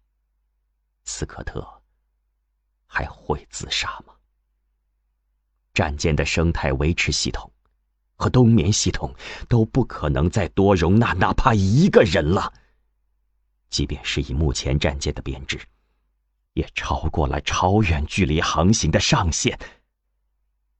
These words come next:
我们的人员已经太多了。”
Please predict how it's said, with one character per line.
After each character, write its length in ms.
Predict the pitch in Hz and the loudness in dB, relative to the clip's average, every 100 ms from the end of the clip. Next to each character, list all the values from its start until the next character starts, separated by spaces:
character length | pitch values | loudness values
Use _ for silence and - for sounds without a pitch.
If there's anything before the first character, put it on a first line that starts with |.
| _ | _
我 120 | - | -8
们 100 | 73 | -8
的 120 | 69 69 | -8 -12
人 200 | 67 71 | -12 -12
员 140 | - - - - _ _ _ _ _ _ _ _ _ _ _ _ _ _ | -8 -6 -6 -12 _ _ _ _ _ _ _ _ _ _ _ _ _ _
已 280 | 71 62 - | -14 -14 -12
经 320 | - 67 69 | -10 -10 -10
太 320 | - - - - | -12 -10 -10 -12
多 300 | - - - | -20 -20 -20
了。” 200 | - - | -20 -20